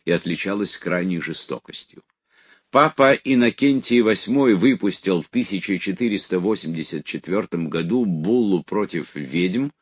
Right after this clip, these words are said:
и назначил для борьбы с ними двух инквизиторов. Эти люди в тысяча четыреста восемьдесят девятом году опубликовали книгу, долгое время считавшуюся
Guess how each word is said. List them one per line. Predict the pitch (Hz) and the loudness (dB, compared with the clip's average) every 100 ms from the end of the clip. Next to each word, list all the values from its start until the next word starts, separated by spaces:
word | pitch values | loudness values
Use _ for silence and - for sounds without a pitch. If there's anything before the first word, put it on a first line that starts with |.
| _ _ _ _ - | _ _ _ _ 2
и | 131 | 4
назначил | 131 104 98 127 - 113 107 | 4 4 2 2 2 0 0
для | 87 98 | 2 4
борьбы | 92 92 80 131 | 6 4 4 2
с | 143 127 | 0 -2
ними | 135 | -2
двух | 120 92 107 - | 0 0 0 -2
инквизиторов. | 98 - 85 67 65 - 62 - _ _ _ _ _ _ _ _ _ _ _ - | -6 -4 -4 -4 -8 -12 -18 -20 _ _ _ _ _ _ _ _ _ _ _ 0
Эти | 147 85 | 2 2
люди | 73 73 73 | 0 0 -4
в | - | -4
тысяча | 127 - - - | -4 -4 -8 -10
четыреста | - 87 104 90 - 67 | -10 -8 -6 -6 -6 -6
восемьдесят | 85 - 65 60 71 64 | -6 -6 -8 -10 -10 -10
девятом | 65 80 71 65 | -8 -8 -8 -10
году | 64 87 87 | -6 -4 -6
опубликовали | - 60 65 - 71 90 82 | -6 -10 -10 -8 -6 -4 -6
книгу, | - 73 98 90 80 | -8 -4 -4 -2 -2
долгое | 85 92 78 | -2 -2 -2
время | 73 90 92 | -2 -2 -4
считавшуюся | - - 82 87 - 76 - 73 69 | -6 -8 -8 -8 -6 -6 -6 -8 -10